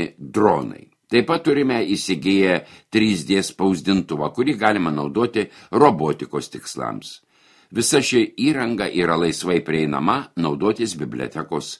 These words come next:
skaitytojams. Reikia tik iš anksto suderinti laiką. Prireikus informacijos galima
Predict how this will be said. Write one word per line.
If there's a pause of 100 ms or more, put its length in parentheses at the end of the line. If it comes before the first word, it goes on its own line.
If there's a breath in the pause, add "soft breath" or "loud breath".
skaitytojams. (320 soft breath)
Reikia
tik
iš
anksto
suderinti
laiką. (920 loud breath)
Prireikus
informacijos
galima